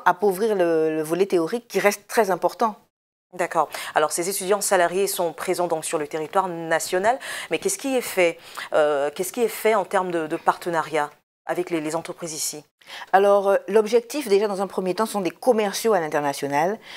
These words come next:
Speaker 1: C'est de les mettre en relation avec des entreprises, des institutions, euh, en Côte d'Ivoire.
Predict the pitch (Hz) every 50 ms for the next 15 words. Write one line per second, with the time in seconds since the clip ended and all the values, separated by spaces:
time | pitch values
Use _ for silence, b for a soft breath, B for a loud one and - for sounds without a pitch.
0 | B B - - 180 185 180 180 190 214 240 254 247 - 190 170 175 165 165 156
1 | 156 - - 190 190 196 170 170 147 160 170 165 151 147 151 151 143 - 156 147
2 | - - 180 180 185 165 151 139 147 147 - - 147 - 151 - - - 175 175
3 | 180 185 185 190 180 160 147 143 139 - - 143 - 170 165 143 147 147 135 139
4 | 131 123 120